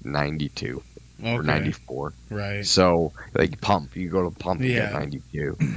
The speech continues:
Speaker 1: And the rest of them were, like, nineties or, like, eighty-six or eighty-eight or something. It was weird. I couldn't believe it. I thought they'd be the, the super high test racing fuel, and it's like,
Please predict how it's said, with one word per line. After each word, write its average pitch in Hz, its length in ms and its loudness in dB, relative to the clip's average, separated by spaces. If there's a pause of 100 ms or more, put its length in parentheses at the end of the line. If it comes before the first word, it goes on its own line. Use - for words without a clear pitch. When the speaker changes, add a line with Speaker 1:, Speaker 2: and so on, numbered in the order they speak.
(500)
Speaker 1:
And 117 180 6
the 110 80 6
rest 113 300 6
of 120 80 4
them 110 160 4
were, 98 100 2
like, 90 220 2
nineties 82 680 0 (460)
or, 107 380 8
like, 98 260 8
eighty-six 92 680 6
or 85 180 2
eighty-eight 78 420 4
or 80 60 -6
something. 69 280 -2
It 104 80 10
was 101 200 6
weird. 82 260 2
I 85 120 6
couldn't 110 260 2
believe 87 280 4
it. 80 60 0
I 82 60 2
thought 95 240 4
they'd 98 180 4
be 90 120 2
the, 80 180 0
the 85 200 2
super - 360 0
high 90 260 4
test - 460 2
racing 85 380 -2
fuel, 80 340 -4
and 78 100 -4
it's - 200 -10
like, - 280 -6